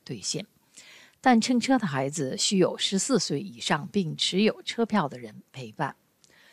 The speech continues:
目前的蒙特利尔 A 区月票的六十五岁及以上老年人票价是每个月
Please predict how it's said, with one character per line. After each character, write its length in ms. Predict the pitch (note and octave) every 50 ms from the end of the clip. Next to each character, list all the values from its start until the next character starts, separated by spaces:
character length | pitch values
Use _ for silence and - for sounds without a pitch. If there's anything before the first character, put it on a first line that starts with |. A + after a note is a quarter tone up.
| - - - - - - _ _ _ _ -
目 140 | B3+ A#3+ A3+
前 260 | - G#3+ G3+ G#3 G#3+
的 120 | G#3+ G3+
蒙 180 | F3+ E3+ F3 F3
特 100 | G3 G#3
利 160 | G3 G3 E3+
尔 120 | C#3+ B2+
A 240 | - - F3 F#3 F#3+
区 180 | - - - G#3
月 180 | G3+ G3 E3+
票 300 | D3 - - D#3 D3 C#3
的 260 | C3+ D3+ C#3 C#3 C3+ C#3
六 140 | E3 F#3 E3+
十 160 | D3+ - G3+
五 140 | F3+ - -
岁 300 | - - - D#3+ D3 C#3+
及 180 | - D3+ D#3
以 240 | E3 - A3+ D#3+ B2+
上 320 | - - F3 E3 C#3+ A#2+ C3
老 140 | C3 B2+
年 200 | B2+ C3+ - C#3+
人 160 | D3+ D3 C3+ D3+
票 220 | - - F3+ -
价 300 | C3 - - D3+ B2 A2+
是 180 | C3 - - D3
每 220 | A#2+ C3+ A2+ G2
个 100 | - -
月 140 | C#3 D#3 D#3+